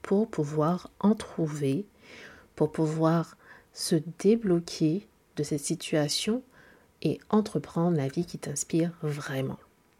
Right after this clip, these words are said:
Je vais donc te partager ce qui a fait pour moi une vraie, vraie, vraie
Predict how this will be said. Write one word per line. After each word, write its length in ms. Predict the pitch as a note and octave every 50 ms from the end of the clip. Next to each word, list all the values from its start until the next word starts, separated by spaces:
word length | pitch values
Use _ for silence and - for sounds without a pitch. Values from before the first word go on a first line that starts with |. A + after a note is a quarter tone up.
| _ _ _ _ _ _ _ - - - _ _ -
Je 120 | G3+ A#3
vais 200 | B3+ B3+ C4 B3+
donc 240 | B3 A3+ F#3 E3+ -
te 100 | - D#3+
partager 800 | D#3 - - A3 G#3+ G#3+ - F3 E3+ E3 D#3+ E3+ F3 F#3 G#3+ A3+
ce 160 | A3+ - -
qui 200 | - - - D#3
a 60 | D3
fait 160 | - - -
pour 220 | G3+ G#3 - F3+ E3
moi 340 | D#3 D#3 D#3 D3+ D#3+ F#3+ - - - - - - - -
une 220 | F3 E3 D#3+ D#3
vraie, 600 | D3 C#3+ - - - - - F3+ E3+ E3+ F3 A3 - - _ _ - - - _ _
vraie, 720 | F3 D3 C#3+ D#3 C#3 - - - - F#3 F3+ F3 E3+ E3 - - -
vraie 580 | D3+ C#3 - D3+ - - D#3+ D#3+ D3+ D#3 E3